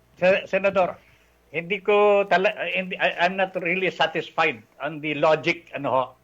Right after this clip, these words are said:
uh, of yung, uh, pag-, pagkakaroon po ng prangkisa at yung right to renewal. I think every business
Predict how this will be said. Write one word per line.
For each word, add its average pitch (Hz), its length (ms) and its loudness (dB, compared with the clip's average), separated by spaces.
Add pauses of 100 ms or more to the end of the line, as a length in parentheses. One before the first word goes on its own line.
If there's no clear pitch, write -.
(480)
uh, 147 360 2
of 151 240 2
yung, 160 320 -4
uh, 151 240 2
pag-, 135 240 -6 (160)
pagkakaroon 156 720 0
po 208 160 2
ng 202 200 -2
prangkisa 185 720 0 (920)
at 180 280 0
yung 185 400 0 (200)
right 185 360 2 (440)
to 185 120 2
renewal. 160 640 4 (1200)
I 175 80 4
think 190 300 -4
every 240 420 2
business 190 800 -4